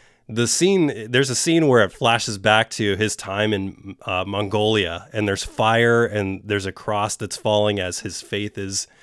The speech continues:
is falling. It's just, it, it's amazing wi-, amazingly well shot. Just a nasty, dirty horror film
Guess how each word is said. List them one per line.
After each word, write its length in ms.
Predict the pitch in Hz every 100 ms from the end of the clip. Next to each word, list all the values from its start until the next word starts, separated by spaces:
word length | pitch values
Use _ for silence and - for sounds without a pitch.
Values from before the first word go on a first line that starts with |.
| - - _
is 180 | - 107
falling. 400 | - 113 104 101
It's 160 | 98 -
just, 300 | - 104 -
it, 220 | 107 98
it's 160 | 113 -
amazing 540 | 101 117 143 127 110
wi-, 280 | 95 101 101 - _ _
amazingly 540 | - 117 123 117 101 90
well 260 | 87 90
shot. 480 | 90 - 90 90 -
Just 200 | 107 107
a 80 | 92
nasty, 500 | 92 101 101 - 107
dirty 360 | 95 107 98 90
horror 300 | 95 92 90
film 440 | - 95 90 90